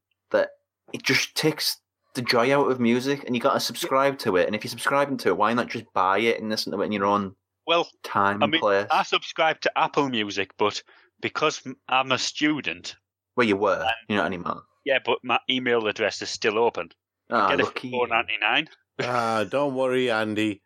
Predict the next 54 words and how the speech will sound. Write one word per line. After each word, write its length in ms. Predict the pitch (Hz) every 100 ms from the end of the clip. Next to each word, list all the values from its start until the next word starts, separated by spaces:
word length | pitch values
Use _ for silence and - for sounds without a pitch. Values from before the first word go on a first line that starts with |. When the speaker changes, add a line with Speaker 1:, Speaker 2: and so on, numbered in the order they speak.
| _ _
Speaker 3:
It's 100 | -
only 180 | 123 131
a 40 |
matter 240 | 123 110
of 100 | 120
time 300 | 107 107 107
Speaker 2:
<laughs> 0 |
Speaker 3:
before 500 | 101 98 113 101 98
you, 260 | 95 98 110 -
before 440 | 107 - 110 95
we'll 240 | 95 104 101
also 320 | 101 - 98
welcome 420 | 95 95 104 90
you 200 | 90 87
to, 400 | - 92 87 87
uh, 320 | 85 82 82
full 240 | - 101 92
price, 420 | - 87 87 - - -
uh, 200 | 98 -
full 260 | - 98 92
price, 340 | 98 82 - _ - - -
uh, 200 | 87 82
city. 400 | - - 78 - _ _ -
Speaker 1:
Yeah, 60 | - _ - - -
Speaker 2:
That 80 | 135
Speaker 1:
that 160 | 147
was 100 | 139
Speaker 2:
way, 60 | 120
Speaker 1:
the, 60 | 120
Speaker 2:
'cause 120 | 120
Speaker 1:
uh, 60 | 127
Speaker 2:
I'm 100 | 123
Speaker 1:
that, 60 |
Speaker 2:
going 140 | 135 123
back 200 | 131 -
in 80 | 135
September. 560 | - 95 - 95 101 - _ _ - -
Speaker 1:
that 120 | 143
was 140 | 143
the 80 | 135
worst 440 | 117 127 127 - -
thing 280 | - 127 117
that 120 | -
happened 320 | 110 110 101
in 80 | 95
my 220 | 92 92
life, 300 | 90 90 90
having 220 | 117 127
to 80 | 120
pay 240 | - 117
full 240 | 110 - 117
price 320 | - 113 110
for 100 | -
trains. 520 | - 107 98 101 -